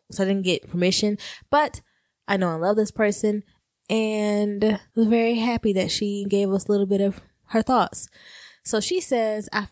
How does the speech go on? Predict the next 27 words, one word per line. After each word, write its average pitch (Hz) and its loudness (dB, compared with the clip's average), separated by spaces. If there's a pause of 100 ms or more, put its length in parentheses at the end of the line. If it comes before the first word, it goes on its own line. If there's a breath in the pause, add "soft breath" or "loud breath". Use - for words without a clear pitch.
felt 339 -2
that 269 0
there 233 2
were 208 0
things 285 -4
in 220 -2
my 208 0
life 160 -6
that 165 0
I 160 -2
really 208 4
wanted 156 0
but 156 2
didn't 143 -2
get. - -10 (600)
The 185 2
main 269 0 (160)
thing 175 2
I 160 2
wanted 156 0 (100)
was 151 0
super 190 0
stability, 156 -2 (640 loud breath)
a 175 0
nine-to-five 190 2
and 175 0
nothing 185 2